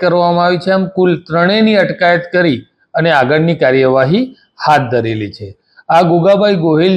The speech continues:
છે, જે છેલ્લા દસ વર્ષથી તે આ જિલ્લા રજિસ્ટ્રારની કચેરીમાં નોકરી કરે છે, જેનો પગાર અડતાલીસ હજાર રૂપિયા છે, તથા વારિસ શેખ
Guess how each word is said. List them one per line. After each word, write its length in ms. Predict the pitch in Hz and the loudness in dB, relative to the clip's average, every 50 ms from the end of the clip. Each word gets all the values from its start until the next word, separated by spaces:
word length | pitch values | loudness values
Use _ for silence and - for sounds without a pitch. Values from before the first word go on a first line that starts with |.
| 160 127 | -2 -4
છે, 160 | 139 127 120 135 160 - _ _ _ _ _ _ _ _ _ _ _ _ _ | -2 -2 -2 -4 -4 -8 _ _ _ _ _ _ _ _ _ _ _ _ _
જે 220 | 156 131 143 202 190 160 156 151 - | -4 0 2 2 2 2 2 0 -2
છેલ્લા 340 | - 190 196 214 226 226 185 175 | -2 0 2 2 2 2 2 2
દસ 180 | 185 202 190 - 185 | 0 0 0 0 -2
વર્ષથી 500 | 180 180 160 - - - - 202 156 117 104 - _ _ _ _ _ _ _ - | 0 0 -2 -2 -4 -6 -4 -4 -4 -4 -6 -10 _ _ _ _ _ _ _ -2
તે 80 | 180 180 | 0 2
આ 60 | 175 156 147 | 2 2 2
જિલ્લા 260 | 156 156 170 170 165 | 2 2 4 4 4
રજિસ્ટ્રારની 600 | 165 160 156 160 160 - - 170 156 160 160 156 147 | 2 2 0 -2 -4 -2 -2 -2 0 0 -2 -2 -2
કચેરીમાં 520 | 156 147 151 - 156 151 156 156 160 156 147 135 | -4 -4 -2 -2 -2 -2 0 0 0 0 0 -2
નોકરી 300 | 127 - 147 147 156 147 | -2 -2 -2 -2 -2 0
કરે 200 | 165 156 151 165 160 135 | 0 0 2 0 0 0
છે, 80 | 160 190 185 | 0 0 0
જેનો 220 | 165 180 175 170 156 - 143 | 0 0 0 0 0 0 -2
પગાર 320 | 139 143 160 165 156 160 - - | 0 2 2 4 4 2 0 -2
અડતાલીસ 480 | 131 127 - - 120 131 143 151 143 - 165 | -4 -6 -4 -4 -4 -4 -4 -4 -6 -6 -6
હજાર 220 | 151 160 165 170 | -2 -2 0 0
રૂપિયા 420 | 170 175 170 180 185 185 185 180 - | 0 -2 -4 -4 -2 -2 -2 -2 -2
છે, 100 | 226 247 285 - - _ _ _ _ _ _ _ - | -2 -4 -4 -6 -12 _ _ _ _ _ _ _ -2
તથા 340 | 202 185 190 202 170 139 123 - - - - - _ _ - 127 120 | 0 2 4 4 4 4 2 0 -4 -12 -20 -20 _ _ -10 -2 0
વારિસ 360 | 139 151 160 180 214 208 - - | 2 4 4 4 2 0 -2 -2
શેખ 260 | - 220 196 156 113 | -2 0 0 0 -2